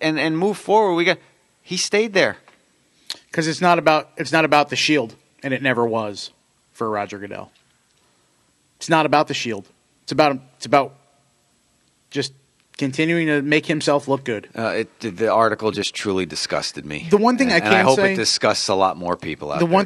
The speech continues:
Speaker 2: thing I
Speaker 1: too.
Speaker 2: can say is that I was listening to, um, I think it was Mark Malusis and Carlin,
Speaker 1: Mm-hmm.
Speaker 2: uh, a couple weeks ago,
Speaker 1: Uh-huh.
Speaker 2: when, or last week when this whole thing came out and Brady
Speaker 1: Right.
Speaker 2: suspension got overturned.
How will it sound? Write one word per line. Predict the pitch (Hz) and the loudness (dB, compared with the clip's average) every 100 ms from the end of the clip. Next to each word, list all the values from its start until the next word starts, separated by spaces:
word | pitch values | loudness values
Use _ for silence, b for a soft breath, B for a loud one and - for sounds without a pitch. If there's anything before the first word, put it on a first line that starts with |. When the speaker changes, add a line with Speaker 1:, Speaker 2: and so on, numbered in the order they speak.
| 214 | 2
Speaker 2:
thing | |
I | 160 | 0
Speaker 1:
too. | - | 2
Speaker 2:
can | 175 | -2
say | 170 131 | 2 0
is | 120 | 2
that | 123 | 0
I | |
was | 123 | 0
listening | 131 147 151 131 | 0 -2 -4 -4
to, | 131 120 113 | -2 -2 -2
um, | 120 107 101 95 _ _ _ _ _ _ _ _ - | -2 -2 -4 -12 _ _ _ _ _ _ _ _ -18
I | 110 | -10
think | 151 | -8
it | 165 | -6
was | 113 - - _ _ _ _ _ | -8 -10 -16 _ _ _ _ _
Mark | 139 131 135 | -2 4 4
Malusis | 131 117 131 131 113 | 2 -4 -4 -6 -8
and | 107 | -12
Carlin, | 104 139 127 98 95 - | -8 -6 -6 -8 -14 -12
Speaker 1:
Mm-hmm. | 107 123 143 _ _ _ _ - | -8 -8 -10 _ _ _ _ -4
Speaker 2:
uh, | 117 107 98 - _ _ _ _ _ | -2 -2 -4 -10 _ _ _ _ _
a | - | -4
couple | 147 127 | -2 0
weeks | 131 123 | -2 -4
ago, | 120 117 - | -6 -6 -6
Speaker 1:
Uh-huh. | 87 90 87 95 - | -8 -8 -8 -14 -6
Speaker 2:
when, | 135 139 117 | -2 0 0
or | 117 117 | 0 0
last | 120 135 135 127 | 2 2 0 -4
week | 117 | -6
when | 120 | -6
this | 110 | -4
whole | 127 | -4
thing | 123 120 | -4 -4
came | 120 123 | -2 0
out | 120 | 0
and | 110 | 0
Brady | 110 120 | -2 -2
Speaker 1:
Right. | 113 | -4
Speaker 2:
suspension | 123 120 120 | -6 -6 -2
got | |
overturned. | 117 110 117 | -4 -4 -6